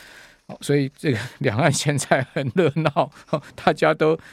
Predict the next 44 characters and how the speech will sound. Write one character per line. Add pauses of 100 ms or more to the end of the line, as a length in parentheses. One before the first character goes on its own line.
(220)
呃，
纷
纷
频
繁
来
这
个
两
岸
哈， (300)
台
北、
北
京、
上
海
哈，
现
在
变
得
很
热
闹。
马
斯
克
才
刚
刚
离
开
上
海
嘛， (1000)
哦，
昨
天
才
离
开
上
海，